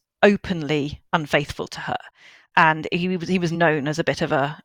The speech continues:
a womanizer, and I think that must have been very hard for her. They stayed married, but I think that was a difficult time in her life. And really sadly, she, she died at the very young age of forty-three. She'd had a bit of ill health, but she'd gone in for a minor operation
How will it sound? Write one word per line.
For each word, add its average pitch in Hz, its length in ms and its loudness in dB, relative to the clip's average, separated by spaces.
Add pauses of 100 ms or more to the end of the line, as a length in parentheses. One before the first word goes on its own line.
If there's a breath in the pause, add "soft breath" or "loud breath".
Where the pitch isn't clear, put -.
a 165 80 0
womanizer, 165 720 4
and 131 220 -4 (140)
I - 80 0
think 220 160 2
that - 120 2
must 151 140 -8
have - 60 -8
been 165 240 -6 (320)
very 165 220 2
hard 160 360 2
for - 100 -6
her. 139 220 0
They 160 140 2
stayed 185 320 2
married, 180 440 2
but 165 140 2
I 143 80 2
think 165 380 -6 (160)
that - 160 0
was 165 120 -4
a 160 60 -6
difficult - 500 -6 (120)
time 147 260 -4
in 143 60 -10
her 156 120 -4
life. - 460 -4 (640 soft breath)
And 226 160 2
really 339 160 0
sadly, 247 360 4
she, - 280 -4
she 226 120 -4
died 214 300 4
at - 60 -4
the - 80 -6
very 175 180 4
young 170 160 0
age 165 160 2
of - 80 -8
forty-three. 160 720 -4 (240)
She'd - 220 -4
had 196 320 0
a 180 80 4
bit 269 240 0
of 269 120 -4
ill 190 120 2
health, 165 340 0
but - 100 0
she'd - 200 -8
gone 196 160 2
in 202 80 0
for 196 100 -4
a 170 60 0
minor 170 260 0
operation 156 640 -6